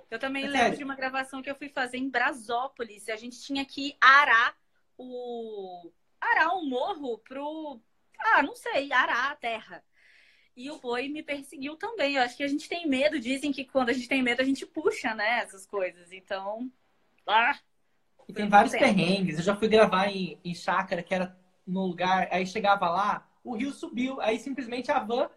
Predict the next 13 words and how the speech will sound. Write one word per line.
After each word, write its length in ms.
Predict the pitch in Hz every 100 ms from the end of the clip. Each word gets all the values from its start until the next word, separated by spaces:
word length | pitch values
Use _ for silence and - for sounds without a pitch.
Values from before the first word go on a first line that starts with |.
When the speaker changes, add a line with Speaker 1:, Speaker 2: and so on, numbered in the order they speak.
| _ _ _ -
Speaker 2:
quase 320 | 262 285 302
não 140 | 294
passava 840 | 320 349 - 220 233 196 156 135 _
pelo 180 | 196 190
caminho, 320 | 214 190 180
Speaker 1:
Nossa, 200 | 233 185
Speaker 2:
porque 80 | 294
o 120 | 294
rio 100 | 226
tinha 120 | 202
Speaker 1:
aonde 100 | 226 247
Speaker 2:
subido. 500 | 311 226 277 208
Speaker 1:
isso? 140 | -